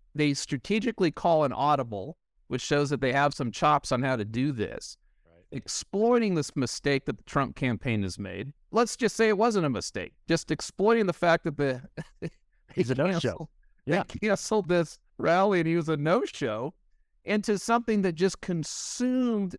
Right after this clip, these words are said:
Speaker 1: the media cycle, demonstrated him in this impromptu stump speech, which was, it wasn't amazing, but it was normal. It was fine. He looked like a candidate,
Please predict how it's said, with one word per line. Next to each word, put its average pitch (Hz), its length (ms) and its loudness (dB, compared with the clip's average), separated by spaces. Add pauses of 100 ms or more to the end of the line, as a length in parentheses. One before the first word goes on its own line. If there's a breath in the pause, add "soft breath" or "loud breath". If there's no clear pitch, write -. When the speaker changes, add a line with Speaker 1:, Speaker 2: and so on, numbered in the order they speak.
(140)
Speaker 1:
the 160 80 -4
media 190 340 2
cycle, 127 580 -2 (400)
demonstrated 185 680 2
him 180 280 2
in 147 160 0
this 135 180 -2
impromptu 151 560 0
stump 143 400 -2
speech, - 460 -6
which 117 220 -6
was, 104 420 -2 (240)
it 131 160 -4
wasn't 113 320 0
amazing, 123 500 0
but 190 100 0
it 202 80 0
was 214 180 -2
normal. 294 380 2
It 120 60 0
was 175 160 -4
fine. 147 540 0 (280)
He 180 120 2
looked 143 200 0
like 147 200 0
a 113 60 -8
candidate, 156 520 -2